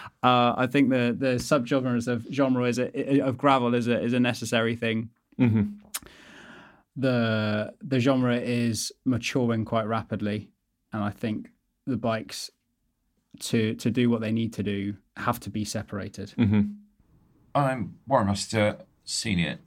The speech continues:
Speaker 3: Technical Editor for All Things Road here at Bike Radar,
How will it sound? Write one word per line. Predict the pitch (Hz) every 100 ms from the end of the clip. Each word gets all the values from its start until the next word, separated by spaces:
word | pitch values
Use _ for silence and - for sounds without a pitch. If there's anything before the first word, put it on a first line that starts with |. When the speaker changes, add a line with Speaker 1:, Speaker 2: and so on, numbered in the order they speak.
| _
Speaker 3:
Technical | - - - 87
Editor | 101 92 - 98 85
for | -
All | 87 107
Things | 107 110 101
Road | 110 113 107 -
here | - - -
at | 117 90 -
Bike | 120 -
Radar, | 107 131 143 143